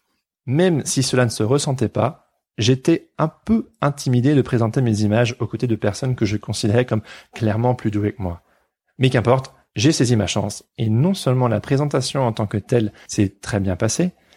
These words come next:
mais j'ai également fait quelques rencontres ce soir-là qui ont eu des répercussions positives par la suite. Et même parfois, bien des années plus tard. Si vous suivez mon travail,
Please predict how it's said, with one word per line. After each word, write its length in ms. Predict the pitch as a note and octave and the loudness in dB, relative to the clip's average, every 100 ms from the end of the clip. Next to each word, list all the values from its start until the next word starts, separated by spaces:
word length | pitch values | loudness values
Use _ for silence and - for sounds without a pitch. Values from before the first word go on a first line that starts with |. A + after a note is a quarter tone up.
| _ _ - | _ _ 0
mais 240 | C#3 F3 B2+ | 2 2 2
j'ai 280 | B2+ - C#3+ | 0 2 2
également 380 | D3+ D3+ E3 | 4 4 2
fait 220 | D3 E3 C#3+ | 2 0 0
quelques 300 | B3 B3+ F#3 | 0 0 0
rencontres 440 | D#3 C#3+ C#3+ A2+ | 0 0 -2 -2
ce 120 | F3+ | -4
soir-là 520 | - G#2+ G#2 B2 - _ | -2 2 2 2 -2 _
qui 160 | - A#2+ | -6 0
ont 40 | |
eu 140 | B2+ | 2
des 120 | A#2+ A2 | 2 4
répercussions 640 | C#3 C#3 - B2 - C3+ | 4 2 0 -4 -2 -2
positives 420 | B2+ A2 G#2+ A#2+ | 0 -2 -2 -4
par 140 | G#2+ | -2
la 80 | G2 | -4
suite. 360 | - - - _ _ _ _ _ | -8 -14 -20 _ _ _ _ _
Et 80 | B2+ | 2
même 200 | D3+ E3+ | 2 2
parfois, 380 | C#3 - E3 D#3 - | -2 2 0 0 -10
bien 260 | A#2+ D3 G3 | -4 0 2
des 160 | F3 C#3 | 4 4
années 160 | B2+ | 2
plus 160 | - G#2+ | 0 -2
tard. 300 | G2+ F#2+ - _ _ _ - | -4 -8 -16 _ _ _ -12
Si 160 | - | -4
vous 120 | A#2 A#2 | 0 0
suivez 240 | C#3 A#2+ | 2 2
mon 100 | G#2+ | 0
travail, 420 | G2 B2 D3 D#3+ | 0 2 2 0